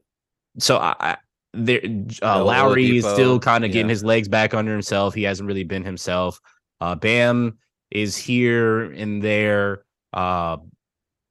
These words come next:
Speaker 1: Duncan's on the
Speaker 2: Oladipo
Speaker 1: bench. It's not
Speaker 2: on
Speaker 1: really,
Speaker 2: the
Speaker 1: it's
Speaker 2: bench,
Speaker 1: not really
Speaker 2: out.
Speaker 1: anybody
Speaker 2: Yeah.
Speaker 1: giving anything from the Heat outside of Jimmy. So I'm taking away Jimmy Butler and say, "Beat me with everybody else. If you beat me with everybody else,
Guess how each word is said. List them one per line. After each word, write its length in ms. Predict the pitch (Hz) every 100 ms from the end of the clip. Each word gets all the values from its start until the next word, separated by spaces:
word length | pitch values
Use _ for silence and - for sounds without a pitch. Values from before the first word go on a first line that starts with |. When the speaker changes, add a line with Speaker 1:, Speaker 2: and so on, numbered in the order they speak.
| _ _ _ _ _ _
Speaker 1:
Duncan's 420 | 120 127 123 120 117
on 120 | 117
the 80 | 107
Speaker 2:
Oladipo 40 |
Speaker 1:
bench. 380 | 107 107 104 -
It's 160 | 110
not 160 | 127 120
Speaker 2:
on 20 |
Speaker 1:
really, 200 | 127 123
Speaker 2:
the 80 | 104
Speaker 1:
it's 100 | 113
Speaker 2:
bench, 60 | -
Speaker 1:
not 180 | 147 131
really 240 | 135 127
Speaker 2:
out. 140 | 95
Speaker 1:
anybody 520 | 113 120 123 113 113 113
Speaker 2:
Yeah. 60 |
Speaker 1:
giving 380 | 107 113 107 107 -
anything 720 | 120 143 143 127 120 117 110
from 180 | 113 107
the 80 |
Heat 240 | 104 107 104
outside 380 | 104 98 101 92
of 80 |
Jimmy. 260 | 85 104 98
So 460 | - 101 98 95 - - - _ -
I'm 320 | 127 151 156
taking 480 | - 135 127 127 123
away 280 | 117 113 110
Jimmy 240 | 107 101
Butler 360 | 95 98 90 90
and 160 | 92
say, 280 | 95 107 101
"Beat 320 | 90 98 123
me 100 | 120
with 120 | 117 113
everybody 420 | 107 101 101 98
else. 200 | 85 -
If 120 | 82
you 80 | 95
beat 180 | 90 135
me 80 | 131
with 100 | 127
everybody 380 | 127 127 123 131
else, 180 | 135